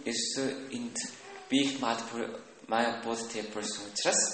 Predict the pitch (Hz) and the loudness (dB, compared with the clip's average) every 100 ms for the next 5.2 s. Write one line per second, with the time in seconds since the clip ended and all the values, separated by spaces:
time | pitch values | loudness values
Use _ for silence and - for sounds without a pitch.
0 | - - - - - - - - - - | -4 -14 -20 -20 -20 -20 -20 -20 -20 -6
1 | 127 127 - 147 - - 135 190 - - | -2 0 2 2 2 4 4 2 -2 -8
2 | - 196 185 - 156 151 - - - - | -8 -6 -6 -2 -2 -2 -4 -4 -2 -4
3 | - - - 131 - - - _ _ _ | -6 -10 -8 -8 -10 -18 -20 _ _ _
4 | _ _ _ _ _ - - - - 135 | _ _ _ _ _ -20 -20 -20 -4 0
5 | 147 175 | 2 0